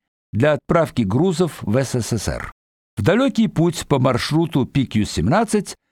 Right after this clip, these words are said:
собирались тридцать семь транспортов. Больше половины из них шли под флагом С Ш А. Остальные английские, голландские и панамские.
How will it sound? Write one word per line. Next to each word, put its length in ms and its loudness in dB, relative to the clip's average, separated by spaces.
собирались 800 2
тридцать 560 -2
семь 380 0
транспортов. 720 -2
Больше 440 2
половины 540 2
из 140 0
них 240 0
шли 320 0
под 220 0
флагом 560 0
С 220 -2
Ш 180 -2
А. 260 -2
Остальные 640 2
английские, 840 0
голландские 720 0
и 100 0
панамские. 720 -4